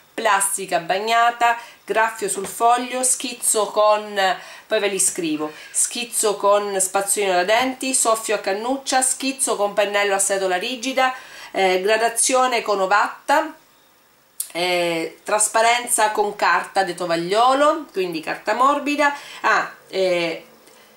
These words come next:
estrazione del colore con pennello da bagnato su bagnato,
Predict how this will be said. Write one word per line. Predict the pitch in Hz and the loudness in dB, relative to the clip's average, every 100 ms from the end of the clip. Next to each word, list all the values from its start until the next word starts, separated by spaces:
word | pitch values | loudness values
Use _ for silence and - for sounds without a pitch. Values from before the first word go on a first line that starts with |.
| _ - | _ -6
estrazione | 247 254 269 254 - 269 | -2 0 -2 -2 0 0
del | 240 220 | 0 -2
colore | - 220 208 190 175 | -2 2 2 2 0
con | 208 202 | 0 -2
pennello | 208 202 208 196 180 165 | -2 -2 0 0 0 -2
da | 165 | -2
bagnato | 170 180 196 196 196 | -2 -2 0 -2 -4
su | 165 170 | -8 -6
bagnato, | 185 226 254 302 320 330 330 - | -2 0 2 2 2 -2 -2 -8